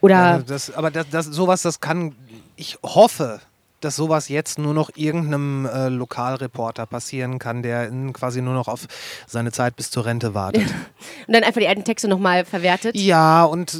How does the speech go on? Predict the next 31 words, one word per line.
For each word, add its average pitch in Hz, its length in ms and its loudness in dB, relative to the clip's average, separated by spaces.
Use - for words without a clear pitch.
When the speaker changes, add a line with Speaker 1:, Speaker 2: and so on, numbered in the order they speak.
Speaker 2:
ich 170 120 -8
meine, 208 220 4
da, 185 140 4
da 175 100 0
ist 208 220 0
halt 220 140 2
auch 175 160 2
viel 185 440 0
einfach 170 460 -4
fest, - 460 -4
festgefangen 143 760 -4
in 139 140 -4
den 135 100 -2
Fingern, 143 440 -4
glaub 220 260 2
Speaker 1:
Mhm. 240 80 -6
Speaker 2:
ich. - 180 -10
Ich - 120 -8
find's 190 200 -4
beeindruckend, 180 920 -2
was 147 260 0
in 175 80 0
den 160 100 2
letzten 156 360 -2
zehn 151 320 -2
Jahren 135 760 0
da 135 240 2
schon 151 220 -2
alles 131 300 -4
passiert 131 480 -2
ist. 104 200 -6